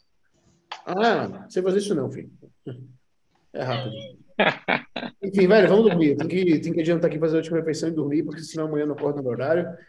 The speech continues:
Speaker 1: Preparação fica chato, eu sou
Speaker 2: Pô,
Speaker 1: meus
Speaker 2: tu acabou
Speaker 1: rotina, é isso mesmo.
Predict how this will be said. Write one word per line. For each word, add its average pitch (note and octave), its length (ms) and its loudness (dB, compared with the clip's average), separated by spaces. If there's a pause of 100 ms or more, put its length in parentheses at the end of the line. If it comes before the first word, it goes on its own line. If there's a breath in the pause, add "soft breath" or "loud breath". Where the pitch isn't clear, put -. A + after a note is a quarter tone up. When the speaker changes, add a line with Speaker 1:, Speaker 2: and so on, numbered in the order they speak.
(120 loud breath)
Speaker 1:
Preparação D3 480 -2
fica C#3+ 220 -8
chato, E3+ 360 -2
eu E3 140 0
sou D#3+ 160 -2
Speaker 2:
Pô, D3+ 100 6
Speaker 1:
meus D3+ 240 -4
Speaker 2:
tu C#3 120 2
acabou D3 440 4
Speaker 1:
rotina, D#3+ 440 -6
é E3+ 100 0
isso F3 180 -8
mesmo. G#2+ 200 -8